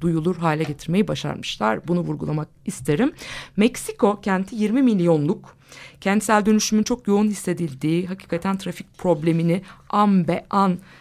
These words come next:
yaşadığınız çarpık kentleşme olan, e, ve gelir eşitsizliklerinin ya da mahalleler arasındaki,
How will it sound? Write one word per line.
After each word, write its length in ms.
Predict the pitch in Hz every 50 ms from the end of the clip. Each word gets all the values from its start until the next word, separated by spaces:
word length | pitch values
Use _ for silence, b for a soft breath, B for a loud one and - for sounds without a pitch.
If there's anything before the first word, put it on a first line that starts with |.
| B B -
yaşadığınız 840 | 180 185 - - 160 147 131 170 160 156 156 165 190 247 294 277 - B B B B B
çarpık 440 | - - 202 190 196 196 214 - -
kentleşme 720 | - 185 170 170 170 - 175 170 - - 180 180 175 175 - - _ _ _ _ -
olan, 420 | 180 175 160 170 190 220 269 302 - B B B B B B B B -
e, 100 | 170 175 165 170 165 165 160 160 156 160 160 156 160
ve 240 | 214 220 226 233 - 214 - - -
gelir 480 | - 196 202 185 233 254 247 - - - -
eşitsizliklerinin 1040 | 196 185 - 185 - - - 175 156 139 165 170 - - 175 165 165 175 196 226 220
ya 120 | 185 185
da 80 | 190 190
mahalleler 640 | 185 180 180 180 180 180 180 185 190 196 208 208 - - -
arasındaki, 1000 | 180 160 160 160 - - - 170 165 165 143 156 170 - - - 202 202 196